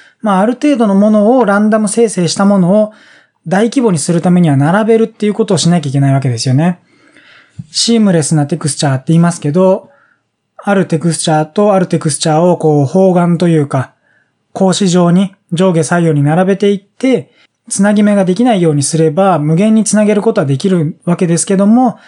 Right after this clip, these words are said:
でも無限につなげた結果、格子模様になってしまうという虚しい結果になってしまうわけですよね。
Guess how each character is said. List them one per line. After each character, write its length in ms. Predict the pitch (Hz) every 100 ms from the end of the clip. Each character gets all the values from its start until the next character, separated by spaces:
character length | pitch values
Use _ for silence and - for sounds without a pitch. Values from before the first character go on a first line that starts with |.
| - _
で 60 | 226
も 120 | 202
無 140 | 180
限 200 | 185 254
に 100 | 254
つ 140 | 247 226
な 100 | 226
げ 100 | 226
た 120 | 214
結 240 | 214 -
果、 120 | - 202
格 240 | 190 196
子 140 | -
模 160 | 196 196
様 200 | 185 143
に 80 | 135
な 100 | 143
っ 80 | 139
て 80 | 127
し 140 | 139
ま 120 | 131
う 60 | 131
と 80 | 127
い 160 | 123
う 40 | 123
虚 240 | 160 165
し 160 | - 160
い 40 |
結 180 | 156 165
果 100 | 165
に 60 | 151
な 80 |
っ 20 | 151
て 80 |
し 100 | 135
ま 80 | 131
う 20 |
わ 40 | 123
け 80 | 120
で 80 |
す 100 | 113
よ 60 | 139
ね。 240 | 170 180